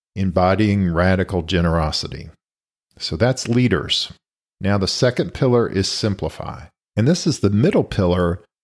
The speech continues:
that will help you build a team you love faster than anything else. So as I was thinking about the word simplify,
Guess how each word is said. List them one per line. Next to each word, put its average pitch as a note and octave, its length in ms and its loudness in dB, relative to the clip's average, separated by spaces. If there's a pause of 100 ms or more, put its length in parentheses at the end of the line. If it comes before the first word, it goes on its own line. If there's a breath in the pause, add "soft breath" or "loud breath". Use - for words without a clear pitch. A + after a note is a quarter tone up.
that G#2+ 160 2
will G2+ 80 2
help D3+ 320 0
you C3+ 80 0
build A#2 380 2
a G2 60 2
team A#2 420 -2
you G#2+ 100 2
love F#2+ 300 2
faster A2 800 -2 (280)
than G2 180 -2
anything A#2 520 0
else. - 460 -6 (460)
So C3+ 240 -4
as D#3 160 -2
I F3+ 80 0
was F3 160 -4
thinking C4+ 400 -4
about F3+ 340 0
the B2 60 2
word A#2+ 440 2 (120)
simplify, A2 920 -2